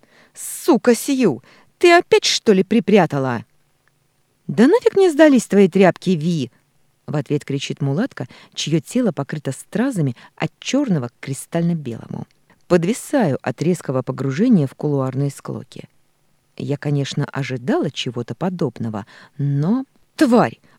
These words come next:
Узнают только, кто мне костюм попортил!» воет танцовщица, а я сжимаю свой стаканчик и аккуратно проскальзываю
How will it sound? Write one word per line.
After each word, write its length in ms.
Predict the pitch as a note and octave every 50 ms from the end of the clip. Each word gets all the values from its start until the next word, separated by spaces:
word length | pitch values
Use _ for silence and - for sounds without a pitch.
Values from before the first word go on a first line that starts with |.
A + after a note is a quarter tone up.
| _ -
Узнают 560 | C4+ C4 G#3+ G3+ - - A#4 E4 G#3+ F3+ - _
только, 300 | - A3+ G#3 D#3+ - F#3+
кто 260 | - - - - A#3
мне 140 | G#3+ G3+ F#3
костюм 500 | - - B3 - - - - - G#3+ F#3+
попортил!» 760 | - - E3+ - _ - F#3 D#3+ C3 - - C#3 A#2+ G2 - _ _ _ _ _ _ _ _ _ -
воет 300 | C#3 C3 D3 C#3+ C3 -
танцовщица, 760 | - D3 D3 - - D3+ D3+ - - D4+ D#4+ - - - C3+ - - - - -
а 120 | _ - E3+ F3
я 120 | - C#4+
сжимаю 360 | A#3 F3+ E3 G3+ G#3+ A3+ G#3+ E3
свой 220 | - - F3 D#3+
стаканчик 640 | - - - F#3 - - E4+ F4 - - - - - - - - _ -
и 60 | F#4
аккуратно 440 | F4 B3 - G3+ G3+ G#3+ G#3+ F#3 D#3+
проскальзываю 760 | - C3+ B2+ - - - A3+ B3+ - - - D4 D4 C#4+